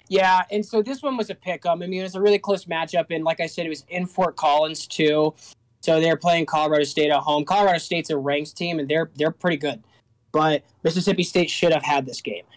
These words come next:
<laughs> And so I really hope, and I'm not saying that <laughs> for the rest of the season. Now, U N C, um, the only two teams that they're pla-, that they've played in the past week, they,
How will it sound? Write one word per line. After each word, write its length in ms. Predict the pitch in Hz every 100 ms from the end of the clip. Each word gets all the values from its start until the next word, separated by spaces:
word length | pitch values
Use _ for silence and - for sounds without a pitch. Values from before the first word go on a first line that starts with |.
| _ -
<laughs> 160 | -
And 280 | 185 135 160
so 140 | - 170
I 140 | 160
really 340 | 165 180 180
hope, 220 | 180 180 175
and 80 |
I'm 100 | 160
not 180 | 156 160
saying 360 | - 170 160 156
that 260 | 151 143 - _
<laughs> 120 | _
for 340 | - - 214 196 208 -
the 200 | 175 208
rest 260 | 208 180 185
of 80 | 160
the 100 | 170
season. 460 | - 160 143 131 127 - _ _
Now, 240 | 160 165 - _ 175
U 160 | 214
N 100 | 226
C, 420 | 220 226 233 233 _ _ _ _
um, 340 | 151 165 160 156
the 200 | 160 170
only 280 | 180 202 202
two 260 | - 214 208
teams 320 | - 185 180
that 80 | 170
they're 100 | 165
pla-, 240 | - 165
that 120 | 165 156
they've 140 | 147
played 140 | 170
in 40 | 160
the 60 |
past 280 | 156 160 151
week, 220 | 160 160
they, 200 | 151 147